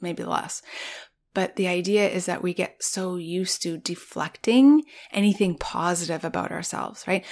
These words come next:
So we don't allow ourselves to take in our wins,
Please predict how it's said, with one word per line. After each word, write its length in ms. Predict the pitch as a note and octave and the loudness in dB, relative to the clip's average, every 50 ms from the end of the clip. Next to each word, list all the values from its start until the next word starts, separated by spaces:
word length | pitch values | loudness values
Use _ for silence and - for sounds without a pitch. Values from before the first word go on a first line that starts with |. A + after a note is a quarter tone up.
| - - | -16 -12
So 140 | - - F#3 | -8 -4 -2
we 100 | F3 F3 | -2 -2
don't 300 | E3+ F#3 F3+ G3 G#3 G#3 | 0 2 2 2 2 0
allow 420 | G3 F#3 F3 E3+ E3 D#3+ E3 E3+ | -2 -6 -6 -6 -6 -4 -4 -2
ourselves 460 | F3+ F#3 F3 - - E3+ F3 E3+ - - | -2 -2 -4 -4 -4 -6 -6 -6 -4 -6
to 140 | - E3 | -6 -6
take 400 | D#3+ - - - F3 E3+ - - | -6 -12 -10 -8 -8 -8 -8 -8
in 200 | - E3+ E3 D#3+ | -8 -6 -6 -6
our 220 | - D#3+ E3 D#3 D#3 | -4 -4 -6 -6 -4
wins, 500 | D#3+ E3+ F3 E3 - - - - - | -4 -2 -2 -2 -2 -4 -4 -6 -6